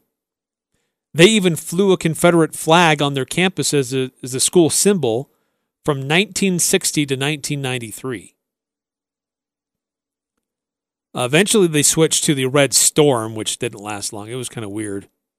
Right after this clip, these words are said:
Um, and then uh, they re-, they had some rebel statues with Confederate flags on their, on their campus. They removed those statues in two thousand twelve.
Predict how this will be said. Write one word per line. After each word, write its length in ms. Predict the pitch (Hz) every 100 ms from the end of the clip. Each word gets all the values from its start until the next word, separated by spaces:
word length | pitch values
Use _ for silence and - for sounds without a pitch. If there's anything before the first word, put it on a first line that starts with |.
| _ _ _ _ _ _ -
Um, 460 | 113 110 110 117
and 240 | 135 123 117
then 600 | 131 143 147 147 147 139 _ _ _ _ _ - -
uh, 180 | 131 123
they 140 | 135
re-, 180 | 131 135
they 100 | 143
had 220 | 123 165 170
some 160 | 151
rebel 260 | 147 151 143
statues 680 | - 139 135 135 165 160 139
with 140 | -
Confederate 440 | 139 120 147 135
flags 320 | - 131 143 143
on 140 | 151
their, 260 | 147 143 -
on 100 | 143
their 100 | 147
campus. 440 | - 151 143 165 -
They 100 | 117
removed 420 | 120 135 156 139
those 200 | 143 143
statues 480 | - 131 - 139 120
in 80 |
two 100 | 113
thousand 380 | 135 127 110 101
twelve. 500 | - 160 156 160 -